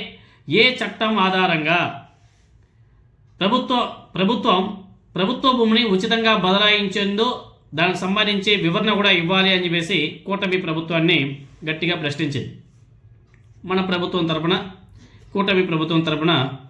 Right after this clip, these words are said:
అడ్వకేట్ జనరల్ గారు దమ్మాలపాటి శ్రీనివాస్ గారు గట్టిగా వాదన కూడా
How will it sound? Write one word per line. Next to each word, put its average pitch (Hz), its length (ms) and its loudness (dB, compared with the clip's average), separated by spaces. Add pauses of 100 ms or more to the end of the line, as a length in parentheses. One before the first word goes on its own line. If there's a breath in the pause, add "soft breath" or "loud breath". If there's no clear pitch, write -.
(520 soft breath)
అడ్వకేట్ 170 460 0
జనరల్ 147 320 0
గారు 135 220 2 (560)
దమ్మాలపాటి 160 640 2
శ్రీనివాస్ 139 420 -2
గారు 131 140 0 (100)
గట్టిగా 143 340 -2
వాదన 127 240 0
కూడా 147 120 0